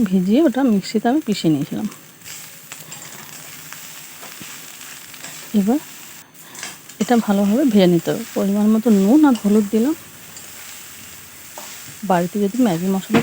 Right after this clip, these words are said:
থাকে, তাহলে পরিমাণ মতো ম্যাগি মশলা একটু দিয়ে দেবেন, তাহলে মশলাটার স্বাদটা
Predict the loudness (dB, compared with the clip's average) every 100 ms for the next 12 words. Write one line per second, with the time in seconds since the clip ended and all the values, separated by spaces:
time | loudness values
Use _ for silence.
0 | 0 -4 -4 -8 -10 -6 -4 -2 -4 -8
1 | -18 -20 -20 -20 -20 -4 0 2 2 0
2 | -2 -8 -20 -20 -20 -20 -20 -18 -8 0
3 | 2 2 0 0 -2 -4 -6 -2 0 2
4 | 0 -4 -8 -10 -18 -20 -20 -6 -2 0
5 | 2 0 -2 -4 -4 -8 -6 -4 -6